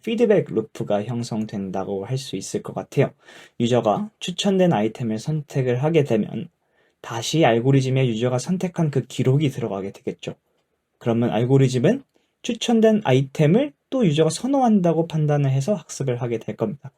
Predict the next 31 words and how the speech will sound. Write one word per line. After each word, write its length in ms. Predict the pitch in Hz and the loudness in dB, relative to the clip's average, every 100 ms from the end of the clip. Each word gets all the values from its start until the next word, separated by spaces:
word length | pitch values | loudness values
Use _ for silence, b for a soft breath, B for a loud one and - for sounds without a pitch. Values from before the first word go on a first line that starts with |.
| _ _ | _ _
그럼 200 | - 135 | 0 0
그걸 260 | 135 127 123 - | 2 -2 -2 2
또 140 | 240 | 4
유저가 340 | 143 123 120 | 4 2 -2
선택하게 520 | 110 135 - - 113 104 | -2 -4 -6 -10 -8 -6
되고, 340 | 92 - 107 b b b | -4 -2 -2 b b b
이런 160 | 131 127 | -4 -2
식으로 380 | - 117 123 | -2 -2 -2
피드백 440 | 170 233 220 208 196 | -2 -2 2 0 0
루프를 440 | 131 - - 127 | -6 -4 -2 -2
돌면서 680 | 120 117 110 101 101 139 113 b b b b | 0 -2 -2 -2 0 2 2 b b b b
데이터가 480 | - 123 120 139 131 | -2 -2 0 0 2
많아지면 520 | 120 104 117 120 120 | 2 2 0 -2 -4
많아질수록 920 | 110 98 101 104 98 - 117 165 - | -4 -4 -6 -6 -8 -6 -2 -2 -2
상황이 400 | - 131 117 117 | -6 -2 0 -2
악화가 540 | - 117 - - 117 107 | -4 -10 -12 -8 -6 -6
되는 240 | - 110 | -2 -2
거죠. 280 | 104 92 90 B B B B B - | -2 -4 -8 B B B B B 0
그래서 300 | 143 160 127 110 - - | 4 4 2 0 -10 -12
기존의 380 | 139 165 196 185 | 2 4 6 4
딥러닝에서는 1040 | 143 135 131 131 120 113 123 107 98 101 | 2 2 2 2 0 0 -2 -2 -2 -4
우리가 260 | - 107 104 | -2 -2 -2
엔엘피나 520 | 113 120 113 131 110 | 0 0 -2 -4 -4
씨비 280 | - 175 170 | -2 -2 -2
태스크를 480 | 147 135 - - | -4 -8 -8 -10
할 100 | 110 | -10
때 180 | 107 107 | -8 -10
그런 320 | - 120 117 | -4 -2 0
이야기들 380 | 104 101 98 101 | 0 0 -2 -6
많이 280 | 92 92 101 | -6 -4 -4
했잖아요. 580 | 123 - 135 90 123 | -6 -4 -2 -2 -6